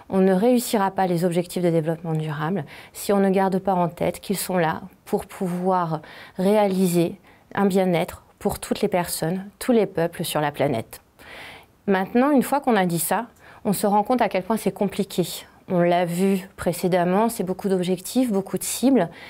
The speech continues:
Donc comment est-ce qu'on peut rendre cet agenda, somme toute assez compliqué, accessible à tout à chacun ? On se livre à un petit exercice, et peut-être que celui que je peux faire en priorité, c'est, euh,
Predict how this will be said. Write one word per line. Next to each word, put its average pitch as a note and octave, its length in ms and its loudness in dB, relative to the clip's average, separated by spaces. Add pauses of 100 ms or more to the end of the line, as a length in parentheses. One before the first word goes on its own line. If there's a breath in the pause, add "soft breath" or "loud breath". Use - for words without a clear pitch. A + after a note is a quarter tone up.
(400 loud breath)
Donc G3+ 200 2
comment A#3+ 260 4
est-ce A#3+ 180 0
qu'on G#3 200 0
peut G#3+ 160 0
rendre G3+ 720 2 (320)
cet - 580 -4
agenda, G3+ 640 4
somme G3 240 -2
toute G3+ 220 -2
assez F3+ 220 -2
compliqué, F#3+ 600 -2 (520 loud breath)
accessible G#3 680 0
à F3+ 120 -2
tout G3 160 -4
à E3+ 80 2
chacun ? D3+ 420 -4 (1040 loud breath)
On A3 100 4
se A#3+ 140 0
livre C4 520 4
à - 100 -2
un G#3+ 120 2
petit - 240 -2
exercice, A3 760 2 (840)
et G3+ 200 4
peut-être A3+ 440 0
que A3 400 4
celui G#3+ 320 0
que A3+ 100 0
je G#3 100 -4
peux G#3 120 0
faire G#3 240 0
en G3 80 4
priorité, G3 680 2
c'est, A#3 400 2
euh, F3+ 160 2